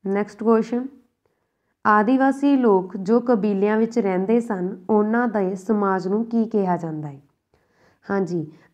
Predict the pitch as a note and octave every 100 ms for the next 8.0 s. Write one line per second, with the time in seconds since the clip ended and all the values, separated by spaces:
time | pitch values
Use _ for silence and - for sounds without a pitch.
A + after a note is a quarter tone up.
0 | - F#3+ F#3 A#3 B3 B3+ C#4 B3+ G#3+ G3
1 | G3+ G#3 G#3 B3 A#3 F#3 F#3+ F#3 G3+ A3
2 | A3+ A#3 G3+ F3+ F3+ A3+ A3+ A3+ G3 G#3
3 | A3+ A#3+ A#3 G3 F3+ F3+ G3 F#3+ F#3+ -
4 | - _ A#3 G3 G3 F#3+ G3 A#3 C4 C4
5 | - A#3 G#3 F#3+ F#3 G#3+ G#3+ F#3+ G3 F#3+
6 | F3+ F3+ G3+ F#3+ F#3+ A3+ G3+ F#3 F#3+ F3+
7 | F3 E3+ G#3 G3+ F3 E3 E3+ E3+ F3 A3